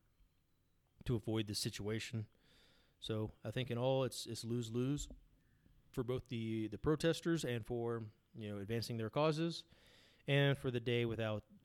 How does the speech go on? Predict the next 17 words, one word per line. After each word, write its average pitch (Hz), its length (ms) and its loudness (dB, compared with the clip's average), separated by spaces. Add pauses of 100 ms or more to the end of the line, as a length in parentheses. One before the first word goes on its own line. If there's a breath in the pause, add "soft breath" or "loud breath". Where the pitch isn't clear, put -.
uh, 98 200 -6
sales 104 320 -4
tax. 95 280 -8
So 110 80 -4
I 101 60 -2
think 131 200 -4
it, 120 80 -6 (200)
it 120 120 -6
hurts - 260 -2
both 104 240 -6
sides. 104 540 -4 (1080 loud breath)
Unfortunately, 117 480 0
nobody 113 260 0
was 107 140 -2
able 107 160 0
to, 104 120 -4 (260)
to, 104 220 -6